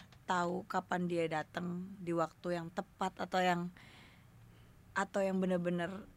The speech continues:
lo lagi dalam keadaan ter-, terburuk lo gitu. Ternyata dia adalah jodoh lo, lo nggak akan pernah tahu gitu loh. Terus buat gue jodoh itu apa ya, penyesuaian.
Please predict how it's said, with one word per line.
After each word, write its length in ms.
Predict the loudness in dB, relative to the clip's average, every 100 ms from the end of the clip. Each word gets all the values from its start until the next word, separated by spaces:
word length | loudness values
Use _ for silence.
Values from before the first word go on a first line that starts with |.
| -20 -14
lo 140 | -2 2
lagi 260 | 2 0
dalam 280 | 0 2 2
keadaan 380 | 0 0 2 0
ter-, 160 | 0 -2 -8 -6
terburuk 500 | 0 2 4 4 2
lo 260 | 6 8 8
gitu. 160 | 4 -6
Ternyata 340 | 0 0 0
dia 240 | 2 4
adalah 280 | 4 4 0
jodoh 260 | 0 4 6
lo, 100 | 6
lo 220 | 6 6
nggak 180 | 8 6
akan 140 | 4
pernah 180 | -2 -4
tahu 240 | 0 0 0 -6
gitu 180 | -8
loh. 160 | -8 -8
Terus 320 | -2 0 0 -8 -20 -20 -20 -20 -20 -20 -20 -20 -8
buat 160 | -2 0
gue 140 | 0
jodoh 300 | 2 2 4 2
itu 300 | 0 0 2 2 -2 -14 -20 -20 -20 -20 -20 -20 -20 -20 -20 -20 -6
apa 260 | -4 -2 -2
ya, 80 | 0
penyesuaian. 920 | 2 2 2 0 0 2 0 -2